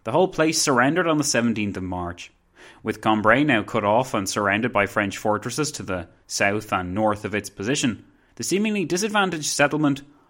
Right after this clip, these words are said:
looked set to become an easy grab. Louis himself joined the army in pursuit of another predictable piece of glory.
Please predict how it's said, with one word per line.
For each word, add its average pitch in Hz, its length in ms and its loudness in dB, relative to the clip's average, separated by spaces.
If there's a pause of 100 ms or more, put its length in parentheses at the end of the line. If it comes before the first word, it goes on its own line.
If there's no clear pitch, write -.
looked 160 200 -4
set 156 240 0
to 151 40 -6
become 147 360 0
an 147 80 4
easy 98 280 -2
grab. 90 460 -2 (480)
Louis 117 220 2
himself 117 500 2
joined 123 380 2
the 120 160 0
army 123 320 4
in 117 100 0
pursuit 135 420 0
of 139 100 0
another 160 420 0 (100)
predictable 196 480 -2
piece - 400 -6
of 90 260 -8
glory. 90 460 -8